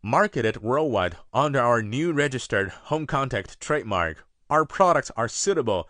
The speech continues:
for all household and commercial applications. All above key competencies enable Home Contact's product speed to market to benefit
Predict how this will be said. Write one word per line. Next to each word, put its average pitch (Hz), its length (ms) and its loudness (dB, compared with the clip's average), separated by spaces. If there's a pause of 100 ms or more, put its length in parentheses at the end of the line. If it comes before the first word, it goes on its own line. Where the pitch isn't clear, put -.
(140)
for - 160 -4
all 139 240 -2
household 127 640 -4 (140)
and 135 160 -4
commercial 135 500 -2
applications. 127 920 -6 (340)
All 151 260 6
above 123 440 2
key 160 200 -4
competencies 117 760 -4 (120)
enable 139 400 -2
Home 151 280 -4
Contact's 127 480 -4
product 139 420 -2
speed 117 480 -6
to 113 100 -10
market 127 380 -2
to - 80 -8
benefit 117 480 -4